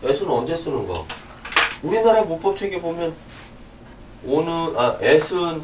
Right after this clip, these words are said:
그냥 좀 공간이 좀 좁은 데를 at을 쓰고 공간이 넓은 데는 in을 쓴다. 이건 시간적 개념도 그렇-,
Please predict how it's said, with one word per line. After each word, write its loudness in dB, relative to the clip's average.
그냥 -4
좀 -8
공간이 -2
좀 -2
좁은 -4
데를 6
at을 -2
쓰고 -10
공간이 4
넓은 2
데는 4
in을 -2
쓴다. -4
이건 6
시간적 4
개념도 4
그렇-, 0